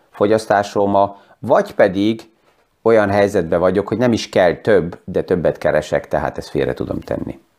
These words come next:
De akkor a végére mégis egy ilyen képlethez szeretnék kerülni, ami ad számokat, hogy ebbe lehet kapaszkodni.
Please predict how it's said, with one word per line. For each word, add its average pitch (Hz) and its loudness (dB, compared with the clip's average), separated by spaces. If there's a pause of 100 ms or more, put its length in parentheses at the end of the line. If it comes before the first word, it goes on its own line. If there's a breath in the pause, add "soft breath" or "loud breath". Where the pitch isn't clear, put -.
(1080 loud breath)
De 113 2
akkor 135 2
a 104 4
végére 139 2
mégis 131 -2
egy 110 -4
ilyen 110 0
képlethez 123 0
szeretnék 107 0
kerülni, 104 0
ami 95 2
ad 107 2 (320)
számokat, 110 -2
hogy 90 -2
ebbe 87 0
lehet 95 0
kapaszkodni. 110 -2